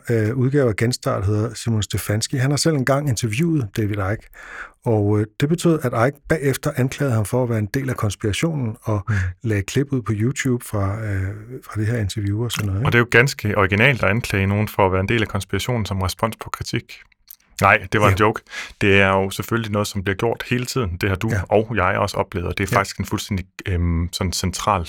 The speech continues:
Speaker 2: debatstrategi for at undgå at, øh, egentlig tage stilling til, eller, ja, tage stilling til modargumenter og kritik på nogen måde.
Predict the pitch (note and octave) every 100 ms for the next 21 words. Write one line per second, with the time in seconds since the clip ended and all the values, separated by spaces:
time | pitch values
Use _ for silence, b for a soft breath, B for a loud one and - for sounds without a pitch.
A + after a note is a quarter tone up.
0 | - E2+ F#2 G2 - - G2 F#2 - G#2+
1 | - - F2+ - G2 G2+ F#2+ F#2+ _ B
2 | B B B _ F2+ - - E2+ E2+ G2+
3 | G2+ F2 - F#2 - F#2+ G#2 - F2+ F#2
4 | F#2+ E2 E2 D#2+ D#2+ D#2 D#2+ - C#2 -
5 | - G2+ G2+ F#2 G2 G#2 F#2+ F2+ F#2+ F2
6 | - F#2+ - - G2 F2+ G2 F#2+ G2